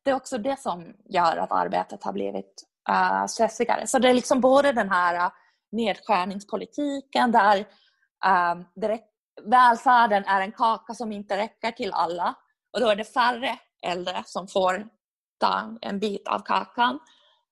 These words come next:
Men, eh, eh, men att det är liksom, då är, då är de också,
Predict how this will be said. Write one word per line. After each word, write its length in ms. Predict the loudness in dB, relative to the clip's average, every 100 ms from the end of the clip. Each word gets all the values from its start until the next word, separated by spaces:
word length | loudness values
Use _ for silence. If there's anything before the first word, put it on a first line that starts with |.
| _ _ _ 0
Men, 540 | 2 4 2 2 -2
eh, 300 | -2 -2 -4 -8 -16 _ _ _ -2
eh, 360 | 2 4 2 0 -6 -20 -20 -20 -20 -20 -20 -4 4
men 280 | 4 6
att 160 | 2 4
det 60 | 4
är 100 | 4
liksom, 560 | 0 2 2 2 -4 -14 _ _ _ _ _ _
då 260 | 2 6
är, 340 | 6 6 2 0
då 160 | 2
är 60 | 4
de 160 | 2
också, 500 | 0 -6 -2 0 0